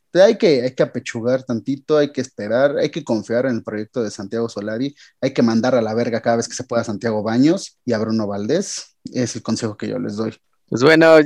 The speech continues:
Speaker 2: después de como tres episodios, ¿no? Sin saludos, porque tuvimos a Pineda, tuvimos a, al buen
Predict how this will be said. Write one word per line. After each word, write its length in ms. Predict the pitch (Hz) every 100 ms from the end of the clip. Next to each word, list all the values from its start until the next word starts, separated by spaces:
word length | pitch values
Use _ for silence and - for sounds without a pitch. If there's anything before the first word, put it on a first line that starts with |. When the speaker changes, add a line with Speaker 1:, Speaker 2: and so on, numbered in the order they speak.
| 147
Speaker 2:
después 420 | 131 - 151 151
de 220 | 143 120 104
como 380 | 104 101 104 _
tres 280 | - 123 147
episodios, 560 | 143 113 - 160 165 123
¿no? 140 | 156
Sin 200 | 175 131
saludos, 420 | - 117 147 151 -
porque 240 | 139 -
tuvimos 400 | 117 131 127 123
a 60 | 104
Pineda, 560 | - 98 117 120 117 110
tuvimos 500 | 110 107 113 107 95
a, 200 | 87 - _ _
al 200 | - 107
buen 440 | 110 117 117 110